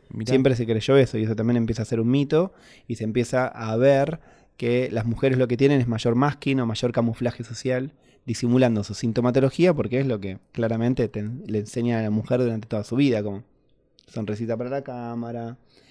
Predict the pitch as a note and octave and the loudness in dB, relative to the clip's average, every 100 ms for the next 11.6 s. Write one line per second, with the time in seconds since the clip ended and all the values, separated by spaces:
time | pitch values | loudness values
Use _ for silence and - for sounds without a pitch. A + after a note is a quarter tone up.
0 | _ - - - A2+ G#2+ A2 A2 - A2+ | _ -20 -20 -8 -4 -4 -6 -8 -12 -10
1 | - C3+ E3 C#3+ B2 C#3 D#3 A#2+ - C3 | -6 -2 2 4 4 4 4 4 2 -4
2 | - - B2 A2 G#2+ G#2+ G#2+ G#2+ G#2+ G#2+ | -2 2 4 4 2 2 2 2 0 2
3 | B2+ A#2+ A#2+ B2 A2+ A2+ A#2 B2 A#2+ B2+ | 2 4 2 2 0 2 4 6 6 6
4 | C#3 C3 C3+ C3 C3 A#2+ B2 A#2+ C3 C3+ | 4 2 4 4 4 4 2 4 4 4
5 | B2+ A#2+ A#2+ C3 B2+ C3+ - B2+ B2+ A2 | 4 2 2 2 2 2 2 4 4 2
6 | A2 A#2 A#2 B2 B2 G#2+ G#2 G2+ G#2 G#2+ | 2 4 4 4 4 2 0 0 0 0
7 | G#2+ G#2 G#2 G#2+ G#2 G#2+ A#2 A2+ G2 G2+ | 0 0 -2 -2 -6 -4 -4 -4 -2 -4
8 | G2 G2 F#2 F#2 F#2 G2 G#2 G2+ - G2 | -4 -6 -6 -6 -6 -6 -4 -4 -4 -6
9 | G2+ - F2+ - A2 G#2+ B2 B2+ B2+ A2 | -6 -6 -8 -2 0 2 4 4 2 0
10 | G#2+ A2 - B2 A#2 G#2+ G#2 A#2+ A#2 A2+ | -2 -6 -2 0 2 4 4 4 6 4
11 | - A#2 - B2 B2 | 2 -4 2 4 4